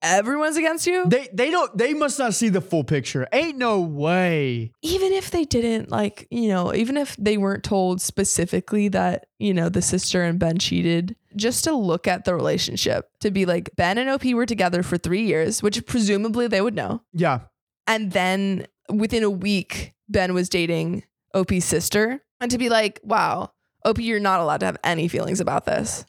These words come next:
Speaker 2: If they, if they were twins, I'd be like, "Okay, maybe he got mixed up. Funny joke, Ben." But they're
Speaker 1: Oh,
Speaker 2: not.
Speaker 1: Ben, no.
Speaker 2: <laughs> They're stepsisters.
Speaker 1: That would be crazy. I feel like twins are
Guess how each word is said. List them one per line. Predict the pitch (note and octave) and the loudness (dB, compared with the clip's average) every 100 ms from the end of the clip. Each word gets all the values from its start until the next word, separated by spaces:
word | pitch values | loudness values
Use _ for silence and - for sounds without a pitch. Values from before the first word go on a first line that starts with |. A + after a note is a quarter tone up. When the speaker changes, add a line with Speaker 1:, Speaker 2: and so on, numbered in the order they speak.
| - | -6
Speaker 2:
If | F#3 | -2
they, | G#3 B3 C4 - | 0 0 -2 -4
if | D#3+ | -2
they | A#3+ | 0
were | G#3+ | 2
twins, | E3+ D#3+ E3 E3 D3 C3+ | 0 -2 0 0 -2 -2
I'd | D3 D3+ | -2 0
be | C#3+ | 2
like, | C3+ B2 A#2+ | 2 0 0
"Okay, | A3 A#3 E3 C3+ C3 - _ | -2 0 0 0 -2 -6 _
maybe | C#3 E3+ F3 | -4 0 2
he | F3+ | 2
got | D#3+ D3 | 2 2
mixed | C#3 B2 - C#3+ | 0 -2 0 2
up. | A#2+ A#2 _ _ - | 2 0 _ _ -4
Funny | E3 E3 | -2 0
joke, | C#3+ D3+ C3+ A2+ | 0 0 0 -2
Ben." | C3 B2 A#2+ C3+ - _ - | -2 0 2 0 -4 _ -8
But | G3+ | -4
they're | G#3 | 2
Speaker 1:
Oh, | D#4 | 2
Speaker 2:
not. | C#4 A#4 | 4 4
Speaker 1:
Ben, | G#3+ G#3 G3 G3+ A3 C#4+ C4+ C#4 | 4 4 0 -2 -2 -2 -2 -4
no. | G#3 G3+ F#3 F3 - | 2 4 4 0 0
Speaker 2:
<laughs> | |
They're | C4 | -2
stepsisters. | - E4 D#4+ - D4+ A3+ B3 G#3 F3 - _ _ | 2 4 4 2 -2 0 2 2 -2 -12 _ _
Speaker 1:
That | A#3 C4 | -2 -2
would | F4 | 0
be | G4 | 0
crazy. | E4+ B3 B3+ B3 A3+ G#3 - - - - | -2 -2 -2 0 0 0 -2 -4 -8 -4
I | A3+ | -2
feel | D4+ G4+ A4+ | 0 0 0
like | G#4 | 0
twins | - C#4 B3+ B3+ | -2 0 0 2
are | B3 A3+ - | 2 0 -2